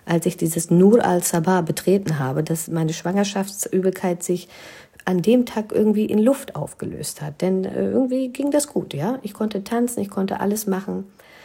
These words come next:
Ähm, vor allen Dingen feiern mit meinen deutschen, äh, Freunden, denn ein befreundetes deutsches Paar war tatsächlich auch zu meiner Hochzeit gekommen. Das war auch so eine Sache. Als ich damals gesagt habe, ich möchte heiraten in Indien, äh, alle haben laut geschrien, „Sie kommen, sie kommen, sie kommen.“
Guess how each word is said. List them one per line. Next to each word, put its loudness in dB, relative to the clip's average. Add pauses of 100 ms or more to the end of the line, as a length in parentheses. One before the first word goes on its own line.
(360)
Ähm, 0
vor -4
allen 2
Dingen 2
feiern -2
mit -4
meinen -2
deutschen, -2
äh, -4
Freunden, -2
denn -2
ein -4
befreundetes -2
deutsches -4
Paar -10
war -6
tatsächlich -8
auch -6
zu -10
meiner -6
Hochzeit -14
gekommen. -14 (880)
Das -6
war 4
auch 4
so -4
eine 0
Sache. -6
Als 0
ich 0
damals 4
gesagt 0
habe, 4
ich -2
möchte -4
heiraten 2
in 0
Indien, 2
äh, -4
alle 0
haben -2
laut -2
geschrien, -4
„Sie -2
kommen, -2
sie 0
kommen, -2
sie -2
kommen.“ -2